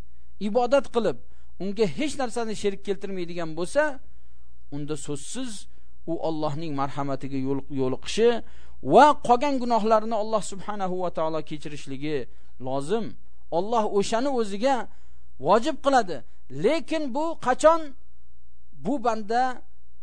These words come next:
la ilaha illalloh kalimasini tahqiq qiladigan bo'lsa. La ilaha illalloh kalimasini tahqiq qilishlik kelajakda keladi.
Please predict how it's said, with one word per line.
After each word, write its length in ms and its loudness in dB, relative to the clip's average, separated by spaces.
la 220 4
ilaha 420 4
illalloh 480 0
kalimasini 720 0
tahqiq 600 -2
qiladigan 500 -2
bo'lsa. 240 -4
La 180 4
ilaha 400 4
illalloh 400 0
kalimasini 640 0
tahqiq 400 -4
qilishlik 460 -2
kelajakda 500 0
keladi. 420 2